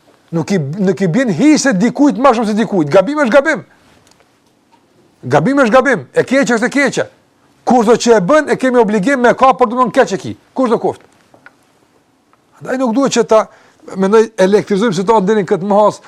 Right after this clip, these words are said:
me thonë që e ka kët ose ka atë, pse po bën kët, e kështu me radhë, por duhet të trajtojmë gjërat ndara zjapën. Nëse e kryen një punë, e kryen për vete, për Allah, nëse ky gabim ka të bëjë me gabimin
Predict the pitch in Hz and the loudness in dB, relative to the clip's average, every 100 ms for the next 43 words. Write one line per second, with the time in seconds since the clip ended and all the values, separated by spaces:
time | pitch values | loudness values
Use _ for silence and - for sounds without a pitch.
0 | - - 180 196 160 190 - 185 196 214 | -20 -10 -4 -2 -2 -2 0 0 2 0
1 | - 233 226 156 185 - 202 233 233 196 | 2 0 0 -2 -4 0 0 2 0 -2
2 | 208 185 202 175 240 214 175 185 214 240 | -2 0 -2 0 -2 -2 -4 -2 0 -2
3 | - - _ 196 180 277 254 214 202 220 | -4 -20 _ -4 0 0 -2 0 0 0
4 | 196 220 185 156 208 202 151 120 117 98 | 0 0 -2 0 2 4 2 -2 -6 -8
5 | - _ - 139 220 214 226 - 285 269 | -20 _ -12 -4 0 2 2 2 0 0
6 | 226 - 269 262 226 254 185 233 254 202 | -2 0 0 2 0 -2 0 2 2 2
7 | 180 185 208 262 - - - - 196 196 | 2 4 4 2 0 -10 -14 -2 0 0
8 | 254 226 190 247 185 220 175 214 208 165 | 2 2 4 0 2 2 4 0 2 2
9 | 185 220 185 | 2 0 -4